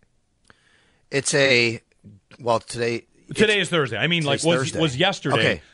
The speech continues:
Speaker 2: Sorry, was
Speaker 1: I'm like,
Speaker 2: yesterday.
Speaker 1: "Keep an eye out." Okay, just wanna make sure.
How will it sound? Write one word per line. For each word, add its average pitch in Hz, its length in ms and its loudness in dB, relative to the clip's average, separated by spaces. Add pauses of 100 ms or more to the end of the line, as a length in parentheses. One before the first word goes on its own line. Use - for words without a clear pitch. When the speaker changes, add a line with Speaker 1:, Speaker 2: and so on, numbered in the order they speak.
(120)
Speaker 2:
Sorry, 104 220 -4
was 107 220 -4
Speaker 1:
I'm 151 80 4
like, 170 80 6
Speaker 2:
yesterday. 147 220 2
Speaker 1:
"Keep 113 80 2
an - 80 4
eye 175 160 4
out." 165 360 0 (180)
Okay, 165 180 4
just 139 160 0
wanna 151 100 -2
make 156 140 -2
sure. 113 260 -2